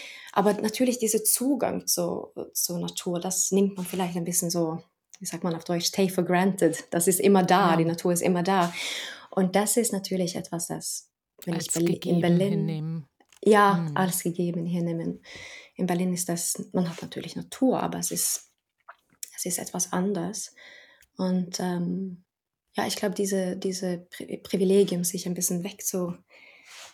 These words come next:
Speaker 1: ähm, zu kehren und, ähm, ja, diese, das ist ein Privilegium auf jeden Fall.
Speaker 2: Spielt die Natur auch für Ihr musikalisches Schaffen eine Rolle?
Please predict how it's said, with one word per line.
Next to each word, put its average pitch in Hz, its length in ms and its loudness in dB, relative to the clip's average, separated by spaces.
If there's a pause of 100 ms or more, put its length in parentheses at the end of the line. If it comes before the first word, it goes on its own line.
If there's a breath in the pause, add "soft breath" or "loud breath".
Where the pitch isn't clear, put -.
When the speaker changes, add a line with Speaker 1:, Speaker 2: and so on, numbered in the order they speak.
(140)
Speaker 1:
ähm, 196 260 -2
zu 208 100 2
kehren 185 380 0
und, 180 360 -4
ähm, 175 640 -6 (580)
ja, 190 100 -6
diese, 180 580 -4 (880 loud breath)
das 202 160 2
ist 196 100 2
ein 190 160 2
Privilegium 175 600 -6
auf 185 120 -14
jeden 175 180 -6
Fall. 185 200 -10 (600 loud breath)
Speaker 2:
Spielt - 300 2
die 185 80 6
Natur 175 400 0
auch - 80 -10
für 160 580 0
Ihr 185 100 2
musikalisches 160 800 0
Schaffen 247 280 0
eine 202 180 0
Rolle? 226 280 -2